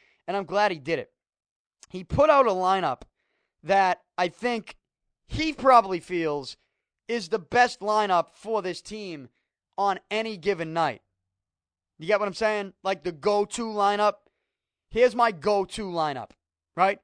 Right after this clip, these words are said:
You know, 'cause managers do things with different pitches on the mound. If it's a lefty, they might switch things up. If it's a day game after a night game, you might give a guy off. If there's a certain pitcher on the mound that, you know, eh,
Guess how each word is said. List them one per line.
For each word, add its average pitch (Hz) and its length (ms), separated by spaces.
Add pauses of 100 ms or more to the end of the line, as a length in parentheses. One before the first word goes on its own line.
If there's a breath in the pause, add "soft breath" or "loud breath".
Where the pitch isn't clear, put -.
(440)
You 269 80
know, 285 100
'cause 269 200
managers 294 480
do 226 160
things 214 300
with 180 160
different 185 300
pitches 165 320
on 147 80
the 135 40
mound. 131 340 (300)
If 135 140
it's 151 140
a 156 40
lefty, 147 460
they 143 160
might 143 220
switch 156 300
things 143 280
up. 131 240 (320 soft breath)
If 165 220
it's 165 180
a 165 80
day 156 340
game 151 280
after 151 280
a 151 60
night 147 300
game, 147 340
you 147 140
might 147 260
give 151 200
a 147 80
guy 139 400
off. 131 400 (300 soft breath)
If 185 140
there's 170 200
a 170 80
certain 160 360
pitcher 175 340
on 160 80
the 156 80
mound 151 440
that, 143 180 (300 soft breath)
you 147 100
know, 147 300
eh, 127 80